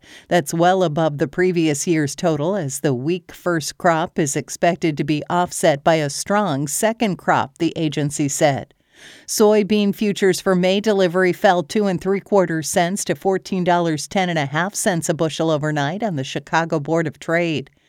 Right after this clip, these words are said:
Soy meal fell one dollar to three hundred ninety-nine dollars seventy cents a short ton, and soy oil gained twenty-nine hundredths of a cent to fifty-five point six five cents a pound.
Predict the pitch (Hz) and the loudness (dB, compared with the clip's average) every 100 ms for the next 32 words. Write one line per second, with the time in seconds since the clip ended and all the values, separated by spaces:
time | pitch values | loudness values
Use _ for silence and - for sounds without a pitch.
0 | _ - - - - 220 226 226 220 214 | _ -20 -20 -10 2 4 6 4 2 0
1 | 208 226 208 196 175 196 185 185 202 226 | 0 4 4 4 0 0 4 4 4 2
2 | 180 - 190 185 190 180 196 180 160 151 | 0 2 0 2 0 0 0 0 0 -2
3 | 214 254 208 180 175 170 165 160 156 - | 0 0 2 2 2 2 2 0 0 2
4 | 190 180 151 - 180 170 170 139 175 151 | 2 2 -2 -2 -4 -2 -4 -2 -2 -2
5 | 143 185 208 196 151 147 - - _ - | -2 -2 0 0 -2 -6 -16 -20 _ -2
6 | 240 233 - 254 294 294 208 214 202 196 | 2 2 2 0 0 0 2 4 4 0
7 | 156 185 190 190 - - 220 226 233 220 | 0 -2 0 -2 -6 -8 -2 0 2 0
8 | 202 185 175 196 175 156 170 147 143 - | 0 -2 -2 -2 0 0 -2 -2 -2 0
9 | 143 - - - - - - 151 - 202 | 0 0 -10 -20 -20 -16 -2 -2 2 0
10 | 208 208 175 190 175 151 190 160 143 165 | 0 -2 2 2 2 0 -2 -2 -2 -4
11 | 147 - 196 185 175 - 120 135 - 175 | -4 0 2 2 -2 -2 -2 -2 -6 -4
12 | 180 151 127 156 | -2 -2 -2 -6